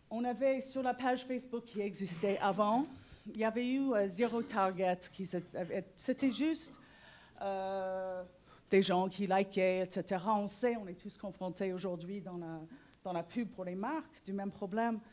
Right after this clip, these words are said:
Finalement, combien de gens de like une page ne change pas grand-chose.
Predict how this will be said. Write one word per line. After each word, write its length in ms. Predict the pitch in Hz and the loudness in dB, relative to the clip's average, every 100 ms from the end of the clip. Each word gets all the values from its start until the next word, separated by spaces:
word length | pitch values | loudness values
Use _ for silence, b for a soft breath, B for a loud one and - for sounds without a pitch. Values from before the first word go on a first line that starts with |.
| B B B | B B B
Finalement, 520 | - 262 254 240 262 | 0 4 4 4 2
combien 360 | 262 285 277 247 | 4 4 4 2
de 40 | |
gens 160 | 233 220 | 0 0
de 480 | 202 190 190 185 180 | 0 0 0 -2 -2
like 420 | 190 220 226 - - | 6 8 6 0 -4
une 140 | 202 | -4
page 420 | 202 202 214 247 190 156 - - _ _ - - 156 | 0 0 0 -2 -6 -12 -18 -20 _ _ -20 -20 -12
ne 100 | 196 | -10
change 300 | 180 208 202 | -8 -10 -10
pas 160 | - 202 | -8 -8
grand-chose. 640 | 180 170 - 175 165 - | -8 -10 -8 -6 -8 -12